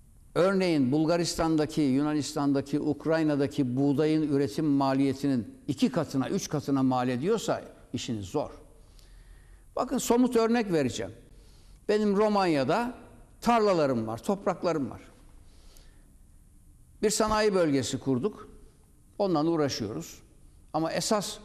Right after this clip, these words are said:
anlatmak istediğim husus şu. Orada hala çok miktarda tarlamız var. Orada da ortağımız var. Ekip biçiyoruz. Ne ekiyoruz?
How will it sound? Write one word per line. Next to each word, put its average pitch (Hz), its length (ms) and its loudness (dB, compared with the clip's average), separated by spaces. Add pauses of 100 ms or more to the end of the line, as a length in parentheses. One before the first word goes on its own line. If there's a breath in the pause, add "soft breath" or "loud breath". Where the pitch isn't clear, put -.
anlatmak 165 500 0
istediğim 156 420 0
husus 139 300 -4
şu. 233 240 -6 (720 soft breath)
Orada 190 340 0
hala 196 380 0
çok 180 520 -4
miktarda 143 500 -2
tarlamız 156 600 0
var. 196 280 -6 (140)
Orada 156 300 0
da 170 80 2
ortağımız 143 600 0
var. 226 180 -2 (600 loud breath)
Ekip 202 340 -2
biçiyoruz. 208 600 0 (1200 soft breath)
Ne 233 140 0
ekiyoruz? 196 580 -2